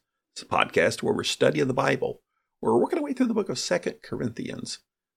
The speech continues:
Today is episode four hundred ninety-nine. We're looking at Second Corinthians chapter eleven, verses five through twelve. Let's read our passage.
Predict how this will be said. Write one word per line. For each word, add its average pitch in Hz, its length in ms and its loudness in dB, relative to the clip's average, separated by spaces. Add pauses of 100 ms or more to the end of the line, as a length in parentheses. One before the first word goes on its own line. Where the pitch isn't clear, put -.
Today 110 240 4
is 110 120 0
episode 123 500 0
four 143 280 -2
hundred 156 340 -6
ninety-nine. 139 720 -6 (160)
We're - 100 -6
looking - 180 0
at - 80 -10
Second - 360 -2
Corinthians 160 600 -4
chapter - 480 -4
eleven, - 720 0 (420)
verses 123 360 -2
five 156 600 -2
through 117 220 -2
twelve. - 680 -2 (320)
Let's - 140 -10
read - 80 2
our - 80 -4
passage. - 500 -6